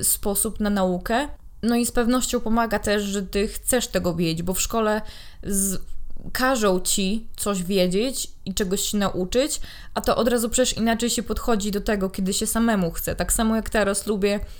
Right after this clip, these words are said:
sobie poczytać w Wikipedii jakieś rzeczy dotyczące biologii i fizyki i chemii,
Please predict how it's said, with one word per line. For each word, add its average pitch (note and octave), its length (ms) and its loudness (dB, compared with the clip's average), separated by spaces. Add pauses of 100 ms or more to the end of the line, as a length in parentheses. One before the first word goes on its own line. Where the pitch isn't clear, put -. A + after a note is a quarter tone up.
(180)
sobie G#3 260 0
poczytać G3 480 0
w G3 80 0
Wikipedii F#3+ 560 2
jakieś G3 340 0
rzeczy F#3+ 280 0
dotyczące F#3+ 600 -2
biologii F#3 800 2
i F#3+ 40 -2
fizyki F#3+ 880 -2
i G#3 40 -2
chemii, F#3+ 460 0